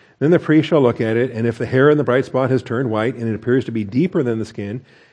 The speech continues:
it is leprosy. It is broken out in the burn. Therefore the priest shall pronounce him unclean. It is an infection of leprosy. But if the priest looks at it, and indeed there is no white hair in the bright spot, it is no deeper than the skin, but is dim,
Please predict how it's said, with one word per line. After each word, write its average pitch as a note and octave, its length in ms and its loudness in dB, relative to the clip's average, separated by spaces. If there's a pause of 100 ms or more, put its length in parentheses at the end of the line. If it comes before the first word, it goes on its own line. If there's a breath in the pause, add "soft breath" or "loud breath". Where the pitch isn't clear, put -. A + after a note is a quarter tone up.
(140 soft breath)
it G2+ 120 -6
is A#2 140 -2
leprosy. B2 640 -2 (400)
It G#2+ 100 -8
is G#2 80 -6
broken C3 320 2
out B2+ 220 0
in B2 180 0
the B2 80 2
burn. B2+ 460 0 (500 soft breath)
Therefore B2+ 380 2
the A#2+ 80 -2
priest C3 360 0
shall C#3 140 0
pronounce B2 380 0
him A2+ 100 -2
unclean. A#2 500 -2
It A#2 80 0
is G#2 140 -4
an G#2+ 80 -6
infection G#2 460 -6
of G#2 100 -6
leprosy. G2+ 640 -8 (520 soft breath)
But B2 80 0
if G#2 60 -4
the A#2+ 80 0
priest D3 300 2
looks D#3+ 240 4
at E3 160 4
it, F#3 40 0
and C3 80 -4
indeed B2 360 4
there D#3 120 4
is F#3 120 2
no B2 120 2
white A2 280 -2
hair B2+ 180 -2
in A#2+ 80 0
the A2+ 60 -4
bright C#3 220 -2
spot, D#3 360 0
it A2+ 80 -8
is G#2 80 -6
no A#2+ 140 0
deeper B2 320 -4
than A2+ 120 -2
the G#2+ 80 -6
skin, C#3 380 -2 (380 soft breath)
but A2 120 -6
is G#2 140 -4
dim, D3+ 400 2